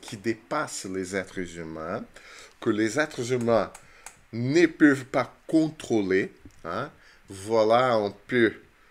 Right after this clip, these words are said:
euh, son... Joël va pas développer ça, euh,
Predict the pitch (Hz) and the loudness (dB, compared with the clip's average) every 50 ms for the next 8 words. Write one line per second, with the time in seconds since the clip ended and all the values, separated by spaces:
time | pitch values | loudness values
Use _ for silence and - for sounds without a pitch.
0 | _ _ _ - 101 101 101 101 101 101 98 98 98 95 95 95 95 92 92 92 | _ _ _ -2 0 2 4 4 6 6 4 4 4 2 2 2 2 0 0 -2
1 | 92 - - - - - - - - 117 107 107 104 101 98 95 90 87 82 78 | -4 -6 -8 -10 -10 -8 -8 -6 -4 -2 -2 -2 -2 -2 -4 -6 -10 -12 -14 -16
2 | - - - - - - - - _ _ _ _ _ _ _ - 120 - - 120 | -20 -20 -20 -20 -20 -20 -20 -20 _ _ _ _ _ _ _ -16 -12 -6 -2 0
3 | 123 131 135 117 104 110 110 110 - 151 139 120 107 104 95 101 101 87 90 87 | 2 2 0 0 -4 -6 -6 -6 -6 -8 -6 -4 -4 -4 -2 -2 -2 -2 -4 -6
4 | - - 98 85 - - - 117 113 123 139 - - - - - - - - - | -6 -8 -10 -8 -8 -8 -6 -6 -6 -6 -8 -10 -18 -20 -20 -20 -20 -20 -20 -18
5 | - - - 95 90 87 87 87 90 87 87 87 87 87 | -16 -14 -10 -10 -8 -8 -6 -6 -6 -6 -6 -8 -8 -10